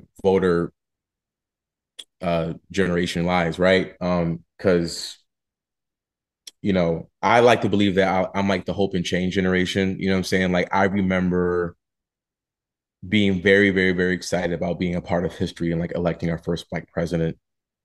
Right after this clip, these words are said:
and having, you know, and being a part of this movement of change in America that, that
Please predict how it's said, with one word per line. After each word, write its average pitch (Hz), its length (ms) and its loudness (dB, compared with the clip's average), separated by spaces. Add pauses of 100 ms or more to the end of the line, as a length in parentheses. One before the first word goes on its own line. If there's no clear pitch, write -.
and 85 580 -2
having, 87 760 -2 (120)
you 90 180 -2
know, 82 400 -2
and 90 240 -4
being 120 160 0
a 120 60 0
part 113 160 2
of 95 80 0
this 98 160 -2
movement 90 520 -2
of 82 140 -10
change 87 340 -4
in 87 60 -4
America 87 440 -4
that, 85 280 -2
that - 280 -4